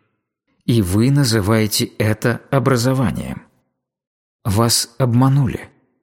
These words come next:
Но этот обман продолжается так долго, что вы полностью об этом забыли. И вы продолжаете идти по той же самой старой дороге.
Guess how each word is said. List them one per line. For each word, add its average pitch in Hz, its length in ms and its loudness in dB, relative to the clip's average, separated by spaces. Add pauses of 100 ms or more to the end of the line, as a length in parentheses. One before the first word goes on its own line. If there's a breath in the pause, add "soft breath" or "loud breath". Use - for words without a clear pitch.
(720)
Но 117 200 2
этот 101 240 -2
обман 87 420 -2
продолжается 98 760 -2
так 90 260 -4
долго, 120 440 -4 (460)
что - 240 -2
вы 110 140 2
полностью 131 720 0
об 117 140 0
этом 117 240 0
забыли. 85 580 -6 (920)
И 143 120 2
вы 156 140 2
продолжаете 127 920 0
идти 123 260 -2
по 117 160 0
той 135 320 0
же 147 160 0
самой 107 420 -2
старой 82 400 -4
дороге. 80 540 -8